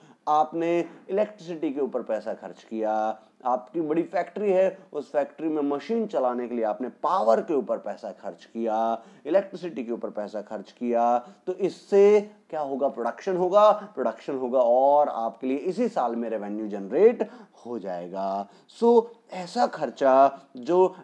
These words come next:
डायरेक्टली रिलेटेड है किससे? आपके रेवेन्यू से, आपकी इनकम से। So ऐसा खर्चा जिससे आपको एक साल के अंदर ही बेनिफिट हो जाता है, ऐसे खर्चों को हम बोलते हैं रेवेन्यू एक्सपेंडिचर।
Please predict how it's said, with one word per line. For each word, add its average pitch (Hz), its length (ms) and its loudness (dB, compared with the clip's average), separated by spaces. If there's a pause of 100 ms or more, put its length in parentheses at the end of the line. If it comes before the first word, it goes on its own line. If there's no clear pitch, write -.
डायरेक्टली 185 720 2
रिलेटेड 139 640 -4
है 127 140 -4
किससे? 139 680 0 (180)
आपके 143 480 0 (260)
रेवेन्यू 117 460 -2
से, 107 180 -8
आपकी 170 640 -2 (140)
इनकम 123 440 -6
से। 110 380 -6 (280)
So 127 80 -8 (220)
ऐसा 170 180 -10
खर्चा 139 640 2 (180)
जिससे 117 320 -8
आपको 110 360 -4
एक 190 200 0
साल 139 240 -2
के 117 120 -8
अंदर 110 240 -6
ही 120 80 -4
बेनिफिट 101 600 0 (320)
हो 113 120 -8
जाता 104 320 -8
है, 107 200 -4
ऐसे 120 320 -4
खर्चों 175 340 -2
को 196 80 0
हम 180 160 -2
बोलते 180 300 0
हैं 202 520 0
रेवेन्यू 131 720 4 (300)
एक्सपेंडिचर। 87 1000 -10